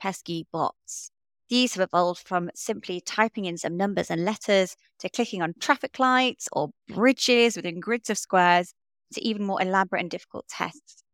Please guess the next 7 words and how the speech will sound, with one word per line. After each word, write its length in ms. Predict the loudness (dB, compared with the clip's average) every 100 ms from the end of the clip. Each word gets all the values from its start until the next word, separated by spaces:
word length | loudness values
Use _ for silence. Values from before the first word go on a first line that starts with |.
| -2
like 300 | 0 0 2
non-existent 680 | 2 2 0 -2 -2 -4 -2 2
A 160 | 2
I 160 | 2 0
generated 560 | -2 -2 -2 -4 -8 -6
images. 640 | -6 -6 -6 -6 -8 -14 _ _ _ _ _ _
However, 400 | 4 6 6 0